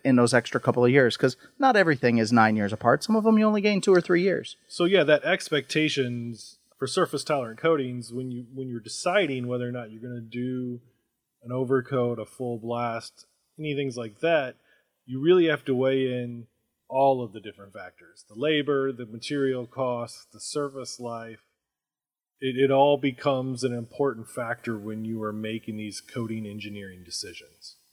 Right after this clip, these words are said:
Speaker 1: It really does. And it, and it's something that you really need to think about at the beginning when you put on your first coating system is how many times do you expect it to be top coated or over coated throughout the life of it? Because that's going to be factored into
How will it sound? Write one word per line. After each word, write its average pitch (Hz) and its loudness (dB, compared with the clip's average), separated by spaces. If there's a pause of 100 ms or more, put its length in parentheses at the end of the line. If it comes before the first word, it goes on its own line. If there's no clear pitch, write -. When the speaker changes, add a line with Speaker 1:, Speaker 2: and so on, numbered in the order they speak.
(320)
Speaker 1:
It 175 2
really 190 6
does. 139 4
And 147 4
it, - -2
and 180 6
it's 185 4
something 254 6
that 160 4
you 147 2
really 170 6
need 139 4
to 123 4
think 131 2
about 123 6 (380)
at 147 8
the 127 -2
beginning 131 4 (420)
when 156 6
you 139 4
put 165 2
on 143 8
your 120 6
first - 4
coating 156 6
system 98 -2 (240)
is 131 4 (120)
how 190 4
many 247 6
times 220 2
do - 0
you 185 8
expect 185 2
it 180 2
to 175 -4
be 165 0 (380)
top 214 2
coated 123 2
or 135 8
over 220 4
coated 104 2 (440)
throughout 160 8
the 143 0
life 131 2
of 110 0
it? 98 -2
Because 123 2
that's 135 6
going 151 4
to 143 4
be 127 2
factored 135 4
into 123 4